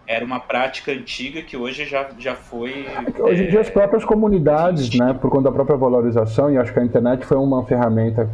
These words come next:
Speaker 2: que possibilitou isso, né, a gente ter acesso, né, a essas coisas. Porque hoje em dia é isso, você coloca qualquer cultura tradicional brasileira, sei lá, jongo, batuque de umbigada,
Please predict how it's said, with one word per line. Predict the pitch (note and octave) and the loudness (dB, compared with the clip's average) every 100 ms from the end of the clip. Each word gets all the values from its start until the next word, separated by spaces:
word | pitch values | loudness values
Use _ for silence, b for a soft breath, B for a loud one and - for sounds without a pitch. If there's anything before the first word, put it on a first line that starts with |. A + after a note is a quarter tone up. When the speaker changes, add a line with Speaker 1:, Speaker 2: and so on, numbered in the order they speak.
| - | -2
Speaker 2:
que | A#2+ G#2+ G#2+ | 0 2 0
possibilitou | A2 A#2 A#2+ A#2 A#2 A2+ B2+ B2+ | -2 -2 2 2 2 2 2 4
isso, | A#2+ C#3 A#2+ | 2 0 -2
né, | A2 | 0
a | A2 | 2
gente | A2 G#2+ | 0 -2
ter | - | 0
acesso, | A2 G#2+ - C3 C#3+ - | 0 2 0 0 0 -6
né, | G#2 A2+ A#2+ | -4 -4 -6
a | - G#2 | -2 -2
essas | G2+ G#2+ | -2 -8
coisas. | - A#2 C#3+ C#3+ - _ b b b b b b b - | -2 0 0 -4 -16 _ b b b b b b b -20
Porque | - | -2
hoje | A2+ A#2 | 2 2
em | |
dia | A2+ C3+ | 2 2
é | F#3 | 2
isso, | D#3 - | 2 -4
você | - | -10
coloca | G#2+ G#2+ A2 A#2 - | -2 2 2 0 -4
qualquer | - A2 C#3+ | -4 0 0
cultura | C#3+ B2+ A2 B2+ A#2 | 2 -2 2 2 2
tradicional | A2+ A2+ A2 - G#2 A2+ C#3 B2 | 2 0 0 0 2 2 2 2
brasileira, | G#2 G2+ G#2 G#2 B2+ B2 | 0 0 2 2 2 0
sei | A2 - | 0 0
lá, | G2+ | 0
jongo, | F#2+ G#2 A2+ C3+ A#2 G2 F#2+ F#2+ G2 - _ B B B B B | 2 2 2 2 0 -2 -2 -4 -10 -20 _ B B B B B
batuque | A2 G2 A#2 A2+ | -2 0 0 2
de | A2+ | 2
umbigada, | A2+ G#2+ G#2 G#2+ A#2 C3 A#2+ F#2+ F#2 F#2+ F2+ - | 2 2 4 4 4 4 2 0 0 0 -2 -6